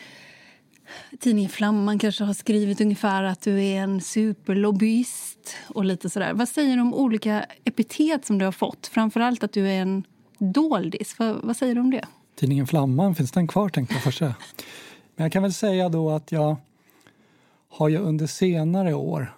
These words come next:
Speaker 2: varit i så fall, ifall Flamman kallar mig för, vad sa du, superlobbyist, så har jag varit
Speaker 1: Mm.
Speaker 2: en ganska öppen lobbyist. Det vill säga det är känt, eh, att jag jobbar med de sfärer som jag jobbar. Och det är också känt att jag har en politisk bakgrund. Och jag är också väldigt tydlig med mina åsikter. Så att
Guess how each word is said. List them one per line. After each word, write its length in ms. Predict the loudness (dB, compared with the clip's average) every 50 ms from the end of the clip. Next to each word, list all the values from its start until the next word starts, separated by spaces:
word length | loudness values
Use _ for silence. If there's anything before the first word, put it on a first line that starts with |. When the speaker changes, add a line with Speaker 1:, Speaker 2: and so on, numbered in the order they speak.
| _ _ _
Speaker 2:
varit 420 | -2 -2 0 0 0 -2 -2 -2 -2
i 40 | -2
så 260 | 0 0 0 0 0
fall, 300 | 0 -2 -2 0 0 -2
ifall 260 | -2 -2 -2 -2 -2
Flamman 520 | 0 0 0 2 2 2 2 0 0 -2
kallar 240 | -2 -2 -2 0 0
mig 180 | 0 0 -2 -2
för, 260 | -2 -4 -4 -2 -2
vad 160 | -2 -4 -2
sa 120 | 0 0 -2
du, 100 | -2 -4
superlobbyist, 920 | -2 -2 -2 -2 -2 -4 -4 -4 -2 -2 -2 0 0 0 -2 -2 -10 -16
så 160 | -6 0 0
har 60 | 2
jag 100 | 2 2
varit 100 | 2 2
Speaker 1:
Mm. 160 | 2 2 0 0
Speaker 2:
en 60 | 0
ganska 280 | 0 0 -2 0 -2
öppen 320 | -2 -2 -2 _ 0 2 2
lobbyist. 420 | 2 0 -2 -4 -8 -14 -16 -10 -8
Det 60 | -6
vill 80 | -6 -4
säga 200 | -2 -2 -2 0
det 200 | 0 0 -2 -2
är 60 | -4 -6 -12 -20 -20 -20 -8
känt, 560 | 0 0 2 4 4 2 0 -2 -12 -4 -2
eh, 600 | 0 0 0 0 0 0 0 -2 -2 -2 -2 -2
att 180 | -2 -2 -2 -2
jag 300 | -2 0 0 -2 -2 0
jobbar 380 | 0 0 0 0 -2 -2 0
med 160 | 0 -2 -2 -2
de 340 | -2 -2 -2 -2 -2 -4
sfärer 320 | -2 -2 0 0 0 0 -2
som 160 | -2 -2 -2
jag 100 | -2 0
jobbar. 480 | -2 -2 -2 -2 0 0 2 0 0 -2 -8 -16 -20 -20 -20 _ _
Och 100 | 2 2
det 60 | 2
är 20 |
också 180 | 2 2 0 -4
känt 400 | -2 0 0 0 0 -2 -2 -2
att 140 | -4 -2 -2
jag 80 | 0
har 100 | 0 0
en 120 | 0 0 0
politisk 420 | 0 0 -2 -2 -4 -6 -6 -4
bakgrund. 440 | -4 -4 -4 -2 -4 -4 -2 -2 -2
Och 120 | -2 -2
jag 100 | 0 0
är 40 | 0
också 380 | -2 -2 -2 0 0 0 0 0 -4 -16 -20 -20 -20 -20 -20 _ _ _
väldigt 320 | 0 2 2 4 2 0 2
tydlig 320 | 0 0 0 0 0 0
med 120 | 0 0
mina 140 | -2 -2 -2
åsikter. 600 | -2 -4 -4 -2 -4 -4 -4 -4 -8 -8 -8 -8 -8
Så 60 | -8
att 240 | -10 -8 _ -20